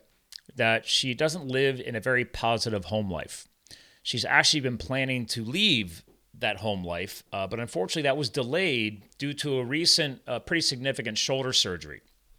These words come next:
which has i-, impacted her income, uh, costs of that, but also mobility, getting around, not being able to carry things, things of that nature. Well, this has definitely thrown off her timeline. Well, the timeline needs to get rushed,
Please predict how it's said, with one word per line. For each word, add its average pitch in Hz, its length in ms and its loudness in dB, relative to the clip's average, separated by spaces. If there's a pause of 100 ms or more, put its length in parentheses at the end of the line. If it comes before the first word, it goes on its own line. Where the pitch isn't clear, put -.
(320)
which 120 260 2
has 110 380 2 (100)
i-, 127 160 -2
impacted 117 460 2
her 98 120 -2
income, 143 440 0 (420)
uh, 95 340 -2
costs - 380 2
of 101 120 -4
that, 117 340 2 (240)
but 113 100 -2
also 117 360 2
mobility, 107 540 0
getting 104 280 -2
around, 101 300 0
not 95 180 -4
being 101 80 -6
able 95 100 -6
to 95 60 -12
carry 101 280 0
things, 95 300 -8
things 92 140 -8
of 82 80 -12
that 82 140 -8
nature. 98 340 -6 (500)
Well, 107 100 0
this 113 120 2
has 120 100 -2
definitely 151 220 2
thrown 123 200 -2
off 113 120 -4
her 110 60 -6
timeline. 92 480 -8 (520)
Well, 117 140 0
the 123 80 -2
timeline 170 460 4
needs 120 180 -2
to 110 80 -4
get 101 180 -2
rushed, - 360 -2